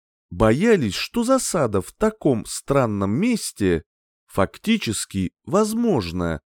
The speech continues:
но на них никто не нападал. Они просто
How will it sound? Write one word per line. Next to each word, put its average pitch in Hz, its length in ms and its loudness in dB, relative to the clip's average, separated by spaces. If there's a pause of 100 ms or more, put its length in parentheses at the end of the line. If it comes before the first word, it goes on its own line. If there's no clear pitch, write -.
но 95 120 -4
на 92 180 0
них 185 440 -4
никто 175 680 -2
не 156 120 -4
нападал. 175 720 -2 (560)
Они 185 480 0 (180)
просто 233 480 0